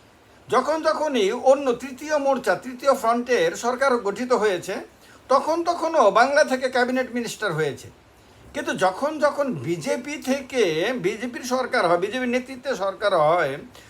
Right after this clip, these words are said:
তখন বিজেপির টিকিটে নির্বাচিত কেউ ক্যাবিনেট মিনিস্টার কেন হয় না?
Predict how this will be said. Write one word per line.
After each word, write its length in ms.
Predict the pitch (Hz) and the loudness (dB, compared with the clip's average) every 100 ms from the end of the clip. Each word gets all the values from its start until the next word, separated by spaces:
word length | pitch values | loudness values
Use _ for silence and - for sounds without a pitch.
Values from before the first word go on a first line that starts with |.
| - - | -12 -2
তখন 260 | 262 302 | 0 0
বিজেপির 600 | 165 240 214 311 - 320 | -2 -6 -6 -6 -6 -10
টিকিটে 360 | 262 262 277 285 | -10 -10 -4 -2
নির্বাচিত 580 | 269 277 285 294 285 269 | -2 0 2 2 -2 -8
কেউ 420 | 262 254 277 214 | -8 -2 2 2
ক্যাবিনেট 440 | 208 226 233 240 226 | 0 -2 -2 -6 -6
মিনিস্টার 380 | 226 - 220 196 | -10 -6 -2 0
কেন 220 | 196 208 | 0 2
হয় 280 | 202 156 139 | 4 2 0
না? 160 | 107 | -4